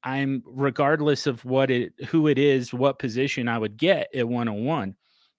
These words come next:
I would be getting points from them in twenty twenty-two. First of all. Second of all, that twenty twenty-three pick I'm trading for, I have no idea where that's gonna fall.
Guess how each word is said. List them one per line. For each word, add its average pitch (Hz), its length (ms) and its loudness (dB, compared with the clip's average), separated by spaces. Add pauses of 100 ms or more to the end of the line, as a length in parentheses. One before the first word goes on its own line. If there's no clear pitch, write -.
(140)
I 127 120 0
would 175 260 6
be 180 120 -4
getting 156 320 2
points 170 420 -6
from 117 180 -2
them 113 220 -2
in 110 100 -4
twenty 120 340 -4
twenty-two. 110 720 -4 (1300)
First - 360 0
of 98 100 -4
all. 87 180 -8
Second 175 380 0
of 117 100 -2
all, 113 160 4
that 113 280 -2
twenty 151 300 0
twenty-three 156 540 -2
pick 117 240 0
I'm 107 140 -2
trading 110 340 -2
for, 101 320 -4
I 156 120 -4
have 185 140 -2
no 117 200 2
idea 104 340 2
where 104 160 0
that's 110 260 -2
gonna 95 200 -6
fall. 104 420 -4